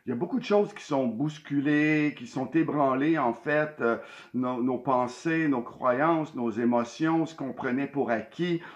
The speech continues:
nos points de repère, nos habitudes. Il y a beaucoup de choses qui sont, qui sont chamboulées, euh, et qui, euh, sont ébranlées. Donc, on a besoin, et c'est de-, des plus importants en ce moment, de pouvoir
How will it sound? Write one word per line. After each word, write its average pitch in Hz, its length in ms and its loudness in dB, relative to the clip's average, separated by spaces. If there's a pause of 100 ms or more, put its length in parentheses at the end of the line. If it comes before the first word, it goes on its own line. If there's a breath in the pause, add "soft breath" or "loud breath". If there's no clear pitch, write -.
(160 loud breath)
nos 135 180 4
points 156 320 2
de 131 80 -2
repère, 143 560 4
nos 147 340 2
habitudes. 143 680 -2
Il 147 40 2
y 131 40 2
a 120 40 2
beaucoup 147 220 -6
de 202 60 -8
choses 190 260 -4
qui 127 80 -12
sont, 143 340 -6 (100)
qui - 120 -20
sont 160 180 -2
chamboulées, 143 640 0 (440 loud breath)
euh, 135 200 4 (100)
et 147 180 0
qui, 151 320 2
euh, 131 140 6
sont 139 240 -2
ébranlées. 127 560 2 (280 loud breath)
Donc, 196 180 -2
on 175 120 4
a 165 80 6
besoin, 165 500 2
et 151 180 0
c'est 139 260 -4
de-, 127 160 -2
des 120 160 -4
plus 165 320 -4
importants 156 640 2
en 139 60 0
ce - 100 -12
moment, 127 340 2
de 123 120 -2
pouvoir 135 680 2